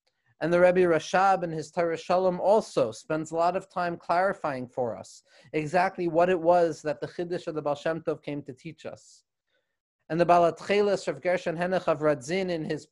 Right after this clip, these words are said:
Psicha, the Shara Yichud Ve'emuna to the Beis Yaakov,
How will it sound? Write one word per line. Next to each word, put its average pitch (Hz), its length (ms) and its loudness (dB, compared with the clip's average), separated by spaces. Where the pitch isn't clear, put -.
Psicha, 170 720 -4
the 139 120 -10
Shara 170 460 0
Yichud 175 360 -4
Ve'emuna 151 800 -2
to 147 100 -12
the 139 80 -8
Beis 131 260 -10
Yaakov, 170 520 -2